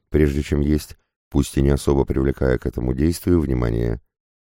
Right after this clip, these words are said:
Ясно было, что управляющему что-то от нас нужно, но что?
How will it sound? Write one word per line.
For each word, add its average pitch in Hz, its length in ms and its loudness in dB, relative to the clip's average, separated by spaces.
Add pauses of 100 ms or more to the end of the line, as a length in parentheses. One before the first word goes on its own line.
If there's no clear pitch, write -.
Ясно 98 400 2
было, 69 220 2
что 76 200 2
управляющему 78 800 2
что-то 76 340 -2
от 76 120 -2
нас 78 200 -2
нужно, 82 380 -2 (160)
но 62 100 -2
что? 82 340 -2